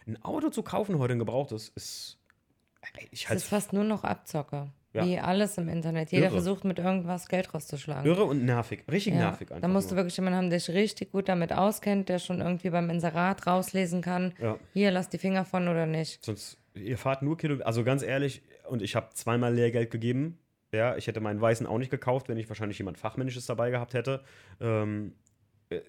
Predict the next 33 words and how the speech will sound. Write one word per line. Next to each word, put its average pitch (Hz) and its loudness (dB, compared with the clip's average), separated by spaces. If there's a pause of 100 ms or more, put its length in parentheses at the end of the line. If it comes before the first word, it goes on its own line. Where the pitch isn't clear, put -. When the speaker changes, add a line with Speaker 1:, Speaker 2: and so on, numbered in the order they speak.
(160)
Speaker 1:
nehmt 131 2
euch 120 -4
immer 135 2
jemand 123 2
mit, 117 -2
der 110 -2
richtig 113 -4
Ahnung 92 -4
hat 95 -8
und 98 -10
fahrt - -8
nie 131 2
ein 147 0
Auto 113 0
alleine 104 4
gucken. 90 -10
Also 123 2 (520)
hab 123 2
ich - -4 (160)
gedacht 139 2
so, 151 0
ich 135 -6
könnte 131 -2
den 120 -2
Dicken 147 -2
machen 160 0
und 113 -6
halt, 117 0
äh, - -8 (100)
alleine 113 2
Auto 131 0
gucken, 135 -6
kaufen, 131 -2